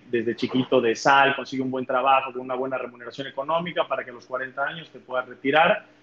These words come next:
y puedas, eh, generar tu propio negocio con lo que hayas ahorrado. Pero, pero digo, hemos tenido este debate veinte mil veces, Andrés, y, y, y, y creo que coincides conmigo en el, en el, una, crear tu propio sueño, por ahí vamos,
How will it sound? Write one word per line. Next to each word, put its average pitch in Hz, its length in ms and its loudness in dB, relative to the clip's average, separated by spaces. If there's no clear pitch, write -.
y 127 160 4
puedas, 139 500 6
eh, 120 260 0
generar 131 300 -2
tu 131 140 -6
propio 131 240 -4
negocio 131 360 -8
con 131 100 -8
lo 113 100 -10
que 120 80 -4
hayas 123 240 -2
ahorrado. 117 420 -2
Pero, 127 280 2
pero 151 160 4
digo, 190 220 6
hemos 202 200 0
tenido 185 300 0
este 190 160 -4
debate 170 340 0
veinte 147 240 -4
mil 160 220 -6
veces, 170 260 -6
Andrés, 151 440 -4
y, 131 180 -6
y, 131 340 -8
y, 127 560 0
y 135 120 -2
creo 165 140 4
que 170 120 4
coincides 175 480 4
conmigo 165 500 4
en 147 100 -2
el, 131 300 0
en 156 160 0
el, 151 280 6
una, 233 300 0
crear 160 260 4
tu 170 80 -4
propio 165 300 -4
sueño, 214 560 0
por 127 140 -4
ahí 135 160 -2
vamos, 185 580 -4